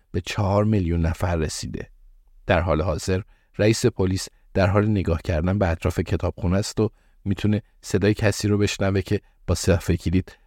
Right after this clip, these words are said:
داره چیزی رو تایپ می‌کنه. مردم بی‌وقفه نظراتشون رو ارسال می‌کنه.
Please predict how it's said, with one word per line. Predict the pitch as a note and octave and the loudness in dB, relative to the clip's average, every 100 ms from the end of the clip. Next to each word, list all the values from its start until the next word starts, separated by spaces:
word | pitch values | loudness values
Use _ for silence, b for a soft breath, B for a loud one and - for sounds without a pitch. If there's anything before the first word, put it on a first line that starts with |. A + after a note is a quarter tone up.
| _ - - | _ -10 0
داره | E2+ | 2
چیزی | E2 G2+ F#2+ | 2 0 0
رو | F#2 | 0
تایپ | F2 - E2+ D#2+ - | -2 0 2 2 -2
می‌کنه. | - - - _ - - _ - - | -12 -12 -16 _ -20 -20 _ -20 -6
مردم | G2 E2+ D2 C#2+ E2 - _ _ - | 0 2 0 0 -4 -6 _ _ -4
بی‌وقفه | F2+ F#2+ F2+ - G#2 | 0 4 2 2 2
نظراتشون | F#2 D#2 D2+ D#2 F#2 - F#2 | 2 2 2 2 -2 -2 0
رو | F2 | 2
ارسال | C#2+ - - E2 - | 0 -2 -4 -4 -4
می‌کنه. | - - - | -8 -12 -18